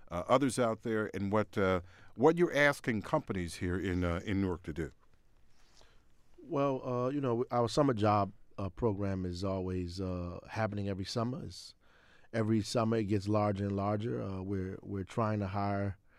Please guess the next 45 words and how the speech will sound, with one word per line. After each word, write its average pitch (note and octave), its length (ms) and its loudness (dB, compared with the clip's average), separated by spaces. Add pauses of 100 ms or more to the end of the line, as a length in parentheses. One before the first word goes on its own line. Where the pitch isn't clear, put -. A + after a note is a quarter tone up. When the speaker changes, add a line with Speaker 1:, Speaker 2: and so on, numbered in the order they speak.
(340)
Speaker 2:
Right A#2+ 100 6
now B2 100 6
we A#2+ 100 2
have A2+ 100 0
about G#2 180 -2
twenty-seven A#2 600 -2
hundred G#2+ 260 -2
kids A2 360 0
that G2+ 120 2
we've G2+ 180 0
hired G2+ 360 0 (500)
from F#2+ 160 -4
last G#2 340 2
year. A2+ 120 2
When A2+ 60 -2
we G#2 40 -4
first G#2+ 300 -2
came, G#2+ 240 0
we G#2 80 0
hired G2 260 -2
a F#2+ 60 -4
thousand. G#2 720 2 (840)
Uh, G2+ 80 -2
we G2 120 0
went G#2 120 2
from G2+ 120 0
a G2 40 2
thousand G#2+ 420 6
to G2 60 2
two A2+ 200 0
thousand, G#2+ 420 4
then G#2 120 2
to G2 40 0
twenty-seven G#2 560 2
hundred G#2+ 380 0
the G2+ 80 -2
third G#2 320 0
year. G2+ 260 0
Now G2+ 160 -2
we're G2+ 80 -2
trying G2 240 -2
to G2 60 -2
move G2+ 320 2
that F#2+ 220 2
above. F#2+ 600 0